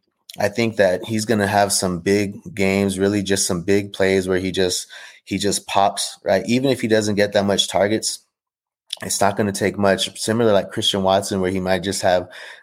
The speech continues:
a s-, all of a sudden a sixty-yard touchdown one game. I think that's what you're gonna see with Q J. And guys, they missed the majority of the season. Keenan Allen missed pretty much most of the season,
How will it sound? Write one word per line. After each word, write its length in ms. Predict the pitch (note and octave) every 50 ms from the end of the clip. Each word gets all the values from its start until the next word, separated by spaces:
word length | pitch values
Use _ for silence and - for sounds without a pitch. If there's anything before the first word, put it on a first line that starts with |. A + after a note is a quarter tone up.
| -
a 60 | E2+ F2
s-, 180 | F2 - -
all 220 | E2+ G2+ G2+ G2+ G#2
of 60 | G2+
a 40 | G2
sudden 280 | - - G#2 G2 F#2+ F2
a 20 |
sixty-yard 640 | - - - G#2 G2 - - G2+ F#2+ F#2 F#2 F#2 -
touchdown 440 | - F#2 E2+ - - F2 E2 E2+ F2
one 200 | F2 F2 F2 E2+
game. 240 | F2+ F2 F2 E2+
I 80 | F2 F2
think 200 | - G#2+ G#2 F2+
that's 200 | G2 F#2+ F#2 -
what 160 | F#2+ - -
you're 60 | G2
gonna 180 | F#2 F#2+ F2 F2
see 220 | - - G2 F#2+
with 160 | F2+ F2 E2+ -
Q 240 | - G2 F#2+ F2+
J. 320 | E2+ F2+ F2 E2+ E2+ E2+ - - - - - - - - -
And 180 | - G2+ G2 G2
guys, 340 | G#2+ G#2 G#2+ A2 G2+ F#2+ F#2+
they 140 | G#2 B2
missed 280 | D3 D3 D3 C#3 - -
the 80 | A2+ F#2+
majority 480 | F#2 F2+ E2+ D#2+ F#2 F#2 G2+ G#2+ G#2
of 60 | F#2+
the 60 | E2+ E2
season. 400 | - - G#2 G2+ F2+ F#2 F2 E2+
Keenan 280 | - - B2+ C3 B2+ G#2+
Allen 280 | G2 G#2+ G#2+ G2+ F#2+ G2
missed 280 | G2 F#2+ - - _
pretty 200 | - A2+ G#2 G#2
much 280 | G2+ G2+ G2+ G2 - F#2+
most 240 | F#2 F#2+ G2 G2 -
of 40 |
the 60 | E2+ E2
season, 540 | - - F#2+ F#2+ F#2+ G2 G2+ F#2+ F#2 G2